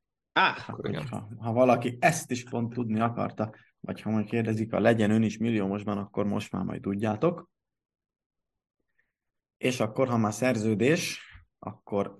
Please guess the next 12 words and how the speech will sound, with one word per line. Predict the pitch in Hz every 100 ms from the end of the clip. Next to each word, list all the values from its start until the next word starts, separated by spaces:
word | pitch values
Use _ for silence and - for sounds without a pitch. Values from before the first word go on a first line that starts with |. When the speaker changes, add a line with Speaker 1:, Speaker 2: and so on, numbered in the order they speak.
| _
Speaker 2:
Diego | 120 135 113 104
Simeone | 107 139 120 98 110
az, | 117
aki | 110 107 113 113 117
órákon | 123 110 107 113 113
belül | 117 113
hosszabbíthat | 117 117 107 98 107 - 107
az | 110
Atlético | 110 113 107 113 113
Madriddal, | 107 107 113 113 127 147 151
még, | 98 101 104
ö, | 104 104 107